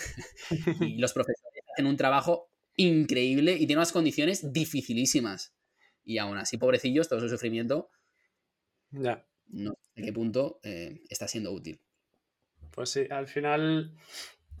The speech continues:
Speaker 2: es algo que, que hay que cambiar, pero bueno, al final llevará su tiempo y lo que, y en lo que tenemos que centrarnos nosotros es en educarnos nosotros a nos-,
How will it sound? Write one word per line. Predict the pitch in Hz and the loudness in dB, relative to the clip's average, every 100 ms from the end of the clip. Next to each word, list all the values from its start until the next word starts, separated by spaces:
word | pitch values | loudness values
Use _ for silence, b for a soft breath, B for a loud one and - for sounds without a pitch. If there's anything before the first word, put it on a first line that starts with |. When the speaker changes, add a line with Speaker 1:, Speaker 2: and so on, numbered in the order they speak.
| - | -16
Speaker 2:
es | - 151 | -4 0
algo | 160 156 156 | 2 4 4
que, | 151 147 143 139 | 6 8 8 8
que | 143 | 6
hay | 139 | 4
que | 135 | 4
cambiar, | 135 135 143 151 | 2 4 6 6
pero | 151 139 | 4 2
bueno, | 127 120 117 | 2 0 -4
al | 120 | -6
final | 123 123 123 123 127 123 123 127 | -6 -4 -4 -4 -4 -4 -6 0
llevará | 135 131 135 | 2 4 2
su | - | 0
tiempo | 139 143 143 151 160 | 2 4 4 4 4
y | 151 | 4
lo | 139 127 | 4 4
que, | 135 147 139 135 | 2 2 -2 -4
y | - | -2
en | 147 | 2
lo | 139 | 4
que | 135 | 4
tenemos | 135 139 147 | 4 2 2
que | 147 | 0
centrarnos | 147 139 139 139 | 2 4 4 4
nosotros | 139 147 135 147 147 | 2 0 2 2 2
es | 135 | 2
en | 139 135 135 127 123 120 135 | 2 2 2 0 -2 -6 2
educarnos | 139 143 143 151 | 4 6 6 4
nosotros | 151 143 143 143 | 2 0 2 2
a | 147 | 2
nos-, | 143 139 | 2 0